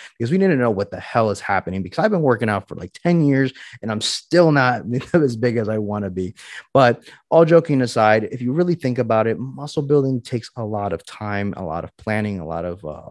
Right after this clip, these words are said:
you have to be very, um, systematical with things and just really, you know, understand the body to build the adequate amount of muscle. It's not as easy as it looks. So in my opinion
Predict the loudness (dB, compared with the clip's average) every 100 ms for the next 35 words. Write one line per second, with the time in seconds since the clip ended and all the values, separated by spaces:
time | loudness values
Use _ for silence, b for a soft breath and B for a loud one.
0 | -14 -12 -12 -12 -10 0 0 2 -2 -6
1 | B B B -4 -2 0 0 -2 -6 -14
2 | _ _ -20 _ -14 -10 -4 -2 2 0
3 | 0 -2 -2 -2 -6 -2 -4 -6 -10 -8
4 | -6 -8 -10 -8 -2 0 0 -2 -4 -4
5 | -6 -4 -4 -4 -6 -6 -4 -4 -6 -10
6 | -14 -4 -2 0 0 0 B B B B
7 | -8 -6 2 2 2 -2 0 0 0 -2
8 | -2 0 -2 -4 -6 -6 -8 -8 -6 -6
9 | -4 2 2 2 0 -4 0 -2 -2 -4
10 | -4 -4 -4 2 2 4 4 6 4 2
11 | 2 2 0